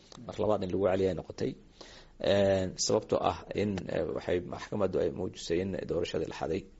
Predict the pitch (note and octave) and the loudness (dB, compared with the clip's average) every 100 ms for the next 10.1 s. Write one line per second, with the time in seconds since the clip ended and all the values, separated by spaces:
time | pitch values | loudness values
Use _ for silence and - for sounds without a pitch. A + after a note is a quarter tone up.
0 | - - - E2+ E2+ E2 - - - C#2+ | -16 -6 -4 -2 -2 -2 -4 -4 -4 -4
1 | - - - - D2 C#2 - - - F2+ | -4 -4 -4 -6 -8 -6 -4 -4 -2 -4
2 | E2+ - - - - - - - - - | -4 -14 -20 -20 -20 -20 -8 -2 0 0
3 | - - F#2+ - - - - - F2+ - | -2 0 -2 -2 -4 -4 -2 0 0 0
4 | - - - - - G2+ - - - - | -4 -4 -2 0 2 0 -4 -20 -20 -12
5 | - E3 D#3 D3+ C#3 C#3 B2 G#2 F#2+ G#2 | 2 2 4 4 6 6 6 2 0 0
6 | G2 F2+ G2+ - - B2+ D3 C3+ G#2 - | -2 -4 -8 -4 4 6 6 6 4 2
7 | G#2 F2 - F#2 F2+ F2 G#2+ C3 A#2+ G2+ | 2 0 2 2 4 2 2 4 4 2
8 | A2+ - G2+ B2 - - G#2 - D2+ F2+ | 2 4 4 4 4 2 2 2 2 4
9 | F2 A2 G#2+ F2+ G2 - - - G#2+ F2 | 6 6 4 2 -4 -8 -10 -2 0 2
10 | - | 0